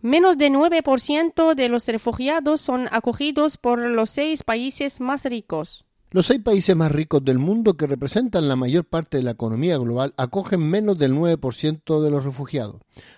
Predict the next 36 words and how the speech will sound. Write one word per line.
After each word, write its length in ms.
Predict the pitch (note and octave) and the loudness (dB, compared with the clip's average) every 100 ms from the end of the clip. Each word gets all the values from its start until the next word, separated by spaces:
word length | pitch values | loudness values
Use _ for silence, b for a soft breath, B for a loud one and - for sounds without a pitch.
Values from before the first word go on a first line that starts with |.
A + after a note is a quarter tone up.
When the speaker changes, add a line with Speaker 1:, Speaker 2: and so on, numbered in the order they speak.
| - | -12
Speaker 2:
Así 240 | A2+ C3+ | -4 2
lo 60 | C#3+ | 4
afirmó 320 | C#3+ C3+ D#3 | 4 2 2
el 80 | D3+ | 2
conjunto 460 | C#3 D3 D#3+ C#3+ | 0 -2 -2 0
de 60 | C3 | 2
O 20 | |
N 140 | C3+ B2+ | 0 -2
G 140 | C3+ | -2
Oxfam. 400 | B2+ - D#3 A2+ - _ b b b b | -4 0 0 -2 -8 _ b b b b
Según 280 | - C#3 D#3 | 2 4 6
el 60 | |
informe 320 | D#3 F3 F3+ | 4 4 4
publicado 580 | E3 D#3+ D3+ - E3 F3+ | 4 2 2 0 2 4
la 60 | D3+ | 2
semana 360 | C#3+ C#3 C#3+ | 0 0 0
pasada, 640 | C#3 C3+ C3 - D#3+ E3+ E3 | -2 -4 -4 -2 0 0 0
Jordania, 640 | C#3+ B2 C3 D3+ D#3 D#3+ | 0 0 2 0 2 0
Turquía, 520 | C3 B2 - C#3+ C#3+ | -2 -6 0 4 4
Líbano, 400 | C#3 C#3 C#3+ C#3+ | 4 2 2 0
Sudáfrica, 600 | C#3 B2+ C3 - C3+ C#3 | 0 0 -2 -2 -6 -6
Pakistán 640 | C3+ A2+ G#2+ - D3+ D3 C#3+ B B B | -6 -8 -12 -2 0 0 -2 B B B
y 80 | C#3 | 2
los 160 | C#3 - | 4 4
territorios 520 | C#3 C3 F#3+ F#3 D3+ | 0 0 2 4 2
ocupados 400 | B2+ C3 D3+ B2+ | 2 0 0 0
palestinos 600 | B2+ A#2+ A2+ D#3 D#3 D3+ | -4 -8 -2 0 0 0
acogen 480 | C3 C3+ F3+ F3+ E3+ | 0 2 4 4 2
al 80 | B2+ | -2
cincuenta 480 | C3 A#2 D3 D3+ C3+ | -2 0 0 0 -2
por 160 | C3 | -4
ciento 380 | - G3 G3 F#3+ | -2 0 0 0
de 100 | D3 | 0
las 100 | C3 | -2
personas 480 | - A2 C3+ C3 B2+ | -6 -6 -2 -2 -2
refugiadas, 540 | A2+ B2+ D#3+ E3 A2 | -6 -6 0 0 -2